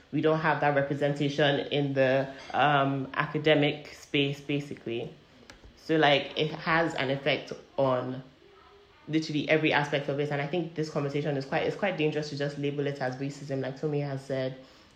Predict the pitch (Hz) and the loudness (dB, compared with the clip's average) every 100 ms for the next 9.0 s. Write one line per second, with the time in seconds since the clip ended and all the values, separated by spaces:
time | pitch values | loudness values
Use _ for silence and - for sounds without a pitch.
0 | - 147 139 135 175 147 139 139 123 139 | -2 0 0 -2 2 2 2 0 0 0
1 | 143 151 156 160 156 131 139 - 139 135 | 0 2 4 4 2 0 -4 -4 -4 -2
2 | 139 143 147 143 131 143 139 135 135 139 | -2 0 -2 -2 -4 -4 -4 -4 -2 -2
3 | 156 131 135 139 - 139 139 135 135 139 | 0 0 -2 -6 -6 -10 -4 -4 -2 -2
4 | 123 - 135 - 127 123 - 135 131 127 | -4 -6 -10 -8 -10 -10 -6 -2 -2 -4
5 | 127 131 127 123 127 127 123 127 127 - | -4 -6 -6 -12 -10 -10 -8 -8 -10 -18
6 | - - 151 147 147 139 131 127 135 - | -20 -2 2 4 2 0 0 -2 -8 -4
7 | 127 - 135 - 123 131 127 127 135 127 | -4 -2 -4 -2 -4 -4 -6 -6 -4 -2
8 | 135 135 135 127 127 127 131 123 123 127 | -4 -4 -4 -4 -4 -6 -6 -6 -6 -10